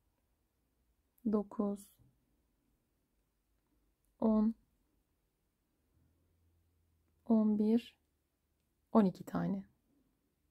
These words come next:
Şöyle yaptık. Üstüne bir, iki, üç, dört, beş zincir çektim. Yine karşı taraf için de on iki tane daha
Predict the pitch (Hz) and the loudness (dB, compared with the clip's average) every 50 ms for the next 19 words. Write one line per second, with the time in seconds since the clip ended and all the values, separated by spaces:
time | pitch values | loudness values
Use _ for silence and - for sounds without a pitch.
0 | _ _ _ _ _ _ _ _ _ _ _ _ _ _ _ _ _ _ _ - | _ _ _ _ _ _ _ _ _ _ _ _ _ _ _ _ _ _ _ -14
1 | - - 247 208 190 196 208 202 196 - - - 214 226 - - _ _ _ _ | -6 -2 0 2 2 2 0 -2 -6 -10 -14 -20 -20 -20 -20 -20 _ _ _ _
2 | _ _ _ _ _ _ _ _ _ _ _ _ _ _ _ _ _ _ _ _ | _ _ _ _ _ _ _ _ _ _ _ _ _ _ _ _ _ _ _ _
3 | _ _ _ - - 269 262 - - 370 339 285 254 262 285 285 - - - _ | _ _ _ -4 -2 -2 -2 -2 0 4 8 8 8 8 6 2 -2 -18 -12 _
4 | - 262 247 247 247 247 247 247 269 - 247 233 - - 247 240 247 - 233 233 | -2 2 4 6 6 6 6 4 4 0 0 0 0 2 2 2 2 4 2 2
5 | 247 - - - _ - 220 214 214 226 - - - - 220 226 - - - 208 | 2 0 -4 -10 _ -2 0 0 0 -2 -4 -4 0 2 2 2 2 2 2 2
6 | 190 196 185 - - 196 180 - - - - 175 175 175 202 254 269 - _ - | 2 2 0 -2 -2 -4 -4 -4 -6 -10 -6 -4 -2 0 2 0 0 -2 _ -20
7 | - - - - _ _ _ - 330 311 285 226 202 190 214 226 - - _ _ | -20 -20 -20 -20 _ _ _ -2 2 6 6 6 6 4 -2 -4 -8 -14 _ _
8 | _ _ _ _ _ _ - - 254 247 240 - - - 208 196 190 - - - | _ _ _ _ _ _ -2 2 2 2 2 0 -2 -2 0 0 -2 -6 -8 -6
9 | - 185 180 180 - 240 240 233 - - - - 180 180 170 170 175 175 202 208 | -4 -2 0 2 4 6 6 6 6 4 -2 -2 -2 -2 -2 -2 -2 0 -2 -2
10 | - - 196 196 196 226 262 | 0 0 0 0 2 0 0